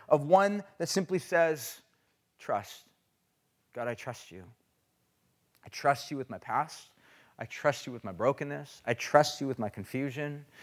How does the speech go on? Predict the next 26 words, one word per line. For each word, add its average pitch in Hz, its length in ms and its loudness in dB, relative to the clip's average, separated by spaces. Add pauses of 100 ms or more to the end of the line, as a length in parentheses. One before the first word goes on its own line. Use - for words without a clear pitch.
(140)
I 123 100 4
trust - 460 6
you 143 60 -2
with 135 120 -4
the 131 60 -8
things 139 240 2
that 123 60 2
don't 151 160 8
make 147 120 6
sense 156 320 4
to 165 80 2
me. 160 360 0 (1040)
I 127 80 10
trust - 400 8
you 160 80 0
with 160 100 0
the 147 120 -2
things 151 260 4
that 123 240 4
feel 151 160 4
very 131 260 8
odd 156 380 10
or 123 80 -4
challenging 151 520 4
or 113 60 -2
hard. 151 420 8